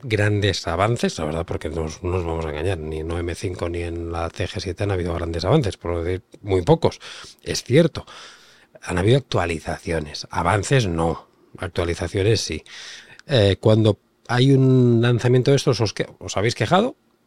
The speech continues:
Puede ser que algunos con razón, ¿eh? Ahora, ahora yo me voy a mojar, ¿eh? Voy a decir mi opinión con total transparencia. Y también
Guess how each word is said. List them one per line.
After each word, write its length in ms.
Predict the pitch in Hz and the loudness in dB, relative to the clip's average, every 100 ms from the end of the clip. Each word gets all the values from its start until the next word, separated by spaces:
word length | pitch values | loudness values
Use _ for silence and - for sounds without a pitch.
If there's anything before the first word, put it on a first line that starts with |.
| _ _ - _ - | _ _ -20 _ 2
Puede 160 | 220 | 4
ser 160 | 180 143 | 6 6
que 80 | 123 | 6
algunos 340 | 113 117 104 | 6 6 4
con 140 | - 92 | 2 0
razón, 320 | 90 101 85 | 0 -2 -2
¿eh? 40 | |
Ahora, 180 | 95 98 | 0 0
ahora 300 | 90 82 82 - | 0 -2 -6 -12
yo 260 | 85 90 | -8 0
me 100 | 120 | 2
voy 120 | 87 | 2
a 80 | 82 | 0
mojar, 300 | 78 - 92 | -2 -2 -2
¿eh? 40 | 82 | -2
Voy 120 | 90 | -4
a 40 | |
decir 280 | 85 95 90 | -4 -6 -8
mi 240 | 117 98 98 | -8 -4 -2
opinión 380 | 92 101 104 | -2 0 0
con 140 | 104 117 | 0 -2
total 340 | 110 101 104 | -2 -2 -2
transparencia. 680 | 107 107 107 117 123 123 139 | -2 -4 0 2 2 2 0
Y 80 | - | 0
también 420 | 208 220 202 156 | 0 4 4 4